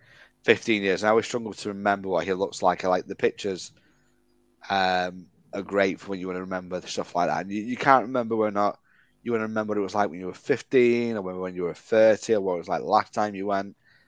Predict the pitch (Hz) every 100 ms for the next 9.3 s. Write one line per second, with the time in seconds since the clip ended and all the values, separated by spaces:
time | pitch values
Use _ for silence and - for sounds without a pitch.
0 | _ _ _ _ _ _ _ _ 123 117
1 | 117 - _ _ _ _ _ _ _ _
2 | _ _ 117 - 117 131 123 117 98 98
3 | 98 92 87 - 101 98 90 82 - 95
4 | 90 92 90 95 110 113 113 101 - 92
5 | - - 90 87 85 - 98 90 - 95
6 | 85 - - _ - - _ _ - 98
7 | 101 107 101 101 98 - - 98 95 95
8 | 85 101 110 107 95 - 95 90 82 92
9 | 90 87 87